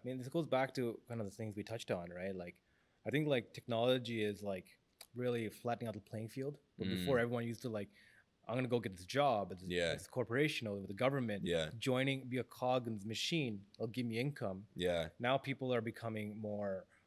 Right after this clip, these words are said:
Speaker 1: um, going back to hunter, hu-, like, hunter-gatherer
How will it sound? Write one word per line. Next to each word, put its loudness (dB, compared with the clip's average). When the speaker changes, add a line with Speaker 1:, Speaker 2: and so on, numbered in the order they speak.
Speaker 1:
um, -8
going 2
back 4
to -4
hunter, -2
hu-, -6
like, -8
hunter-gatherer 0